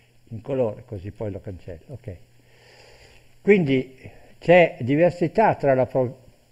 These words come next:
profilazione degli utenti a livello di abbonamento. Cosa vuol dire? Che io adesso tutti quanti voi, eh,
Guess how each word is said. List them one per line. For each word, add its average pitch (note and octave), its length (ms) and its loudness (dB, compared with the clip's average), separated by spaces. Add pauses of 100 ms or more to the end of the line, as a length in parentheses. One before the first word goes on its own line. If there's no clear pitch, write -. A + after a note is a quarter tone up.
(340)
profilazione D3 1300 0
degli C3 220 -2
utenti C#3 680 -2
a B2 120 -4
livello B2+ 340 2
di B2 140 0
abbonamento. A2 760 -2
Cosa D3 240 -4
vuol B2+ 160 2
dire? G2+ 360 -8 (760)
Che G#3 120 4
io G#3+ 200 8
adesso D3+ 360 4
tutti G3+ 260 -4
quanti D#3+ 340 -2
voi, D#3+ 420 4 (520)
eh, B2+ 560 2